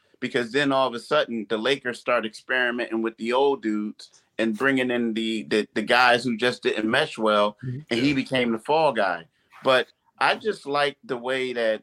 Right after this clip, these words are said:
Speaker 1: um, Nick Nurse has just been able to make, um, adjustments, how he, he, he's won on, in Britain, he, he's won in the G League. Um, he's just seems like he's always been a coaching mind,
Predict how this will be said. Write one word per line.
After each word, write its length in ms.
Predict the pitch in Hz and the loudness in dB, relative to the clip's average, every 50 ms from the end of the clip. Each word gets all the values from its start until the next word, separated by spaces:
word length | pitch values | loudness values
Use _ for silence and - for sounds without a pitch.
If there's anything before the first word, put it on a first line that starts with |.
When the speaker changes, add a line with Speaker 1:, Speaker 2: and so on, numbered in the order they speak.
| _ - | _ -6
Speaker 1:
um, 380 | 113 110 107 107 104 101 98 104 _ _ _ - - - _ - | -4 -4 -2 -4 -4 -6 -10 -14 _ _ _ -20 -20 -18 _ -6
Nick 300 | 117 131 139 143 139 127 | -4 -2 -2 -2 -4 -4
Nurse 340 | 127 135 135 131 - - | -2 -2 -2 -2 -2 -4
has 180 | 131 117 117 107 | -4 -4 -4 -4
just 300 | - 117 117 113 113 _ | -4 -4 -4 -4 -4 _
been 160 | 113 113 110 | -4 -2 0
able 280 | 113 117 113 107 110 107 | 0 -2 -2 -4 -6 -8
to 120 | - - 107 | -6 -4 -2
make, 320 | 110 110 107 107 98 - _ _ _ _ _ _ _ _ - - - | 0 2 2 0 -2 -4 _ _ _ _ _ _ _ _ -10 -4 0
um, 380 | 104 101 98 95 95 92 - - _ _ _ _ - | 0 2 2 0 -2 -4 -8 -10 _ _ _ _ 0
adjustments, 800 | 113 110 107 - 123 127 135 - - 143 143 143 139 - - - _ _ _ _ _ _ | 0 0 2 2 2 2 2 2 0 -2 -2 -2 -2 -6 -12 -20 _ _ _ _ _ _
how 580 | - - 117 120 117 113 113 113 110 107 101 - _ | -2 2 2 4 4 4 4 2 0 0 -4 -8 _
he, 560 | _ - 127 120 117 113 110 107 107 101 - - _ _ _ _ | _ -12 -10 -8 -6 -6 -6 -6 -6 -8 -10 -16 _ _ _ _
he, 240 | - 120 117 110 - | -8 -6 -4 -4 -4
he's 300 | - 120 110 110 104 101 | -2 0 0 0 0 2
won 340 | 101 117 123 127 127 123 107 - | 2 4 6 6 6 4 2 0
on, 280 | - 110 107 104 95 - _ _ _ _ | 0 2 2 2 0 -2 _ _ _ _
in 180 | 104 104 101 92 | 0 0 0 0
Britain, 420 | - 113 131 135 - 135 135 131 | 2 4 4 4 4 4 2 2
he, 200 | 123 113 113 110 | 2 0 0 0
he's 240 | 113 110 107 101 98 | 0 -2 -2 -2 0
won 220 | 110 117 117 117 | 0 0 2 2
in 100 | 117 110 107 | 2 0 0
the 80 | 104 | -2
G 240 | 101 117 123 127 131 | -2 -2 0 0 2
League. 360 | 131 131 131 131 131 127 - _ _ _ - - - _ _ - | 2 2 2 2 0 -2 -6 _ _ _ -20 -20 -20 _ _ 0
Um, 240 | 107 110 110 107 113 | 0 2 2 2 0
he's 220 | 127 139 143 139 - | 0 0 -2 -2 -2
just 320 | - 143 143 139 - - | 0 0 0 0 -2 -4
seems 280 | 156 151 156 156 147 147 | -2 -2 -2 -2 -2 -2
like 180 | 131 127 123 | -2 -2 -2
he's 240 | 139 139 135 131 - - | -2 -6 -6 -6 -4 -4
always 480 | 107 113 127 135 135 131 135 135 131 131 | -2 0 0 0 0 0 0 -2 -2 -2
been 200 | - 123 120 117 | -2 -2 0 -2
a 80 | 110 | -2
coaching 540 | - - 127 123 127 123 - - 113 113 110 | -2 -2 0 0 0 -2 -4 -4 -2 -2 0
mind, 520 | 107 113 123 131 127 120 113 104 101 104 | 0 0 0 2 2 0 0 -2 -4 -6